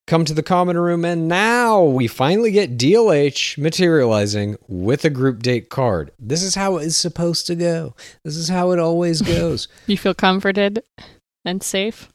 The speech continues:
Speaker 1: Well, I feel like we're watching the game again. All I want is the game. Show me the fucking game. You've invented this game, producers. Mike Fleiss.
Speaker 2: You've invented the perfect game, producers.
Speaker 1: All you have to do is show us the fucking game. Don't cut it in half. Don't do weird shit with it. Just show us the fucking game.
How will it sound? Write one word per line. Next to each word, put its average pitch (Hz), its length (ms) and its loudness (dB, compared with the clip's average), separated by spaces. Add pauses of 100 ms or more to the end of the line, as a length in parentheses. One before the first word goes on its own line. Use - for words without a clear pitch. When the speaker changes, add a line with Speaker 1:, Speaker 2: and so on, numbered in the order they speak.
(120)
Speaker 1:
Well, 220 120 0
I 190 100 0
feel 240 240 2
like 240 180 2
we're 190 120 4
watching 151 480 2
the 127 80 0
game 160 440 0
again. 80 460 -4 (640)
All 233 160 2
I 262 80 2
want 220 260 0
is 139 120 -2
the 127 60 -2
game. 135 600 -6 (100)
Show 226 300 0
me 240 160 0
the 208 100 -2
fucking 202 380 -6
game. 190 240 -2
You've 180 180 0
invented 247 540 -2
this 226 160 0
game, 120 640 -2 (360)
producers. 107 800 -2 (480)
Mike 104 260 0
Fleiss. 101 420 0
Speaker 2:
You've 226 120 -2
invented 294 380 2
the 311 120 2
perfect 240 720 0
game, - 340 -2 (320)
producers. - 720 -10
Speaker 1:
All 233 100 6
you 262 160 2
have 233 220 0
to 233 80 -4
do 254 240 -2
is 214 200 -2
show 226 300 4
us 220 180 2
the - 120 -2
fucking 214 400 -2
game. 233 260 0
Don't - 300 0
cut 202 180 -2
it 185 100 -2
in 151 60 -10
half. 185 380 -2
Don't 175 180 -2
do 190 100 -2
weird 156 320 2
shit 196 240 0
with 190 140 -8
it. 202 180 -4
Just 180 220 -2
show 196 300 2
us 180 140 2
the 185 100 -6
fucking 175 460 -4
game. 208 540 -6